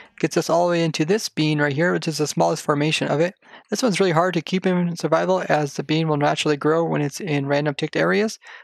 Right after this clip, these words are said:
but now we also have another variation, and this is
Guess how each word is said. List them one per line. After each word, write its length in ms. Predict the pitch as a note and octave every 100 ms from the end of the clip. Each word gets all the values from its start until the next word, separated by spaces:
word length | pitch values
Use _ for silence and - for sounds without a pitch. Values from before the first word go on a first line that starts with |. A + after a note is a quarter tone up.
| _
but 80 | G#3
now 160 | A#3 A3+
we 80 |
also 220 | G3 - F#3
have 140 | F3
another 180 | E3+ F3
variation, 520 | D#3+ D3+ D3+ - F3
and 180 | F3 D#3
this 220 | E3+ -
is 480 | - D3+ D3+ C#3+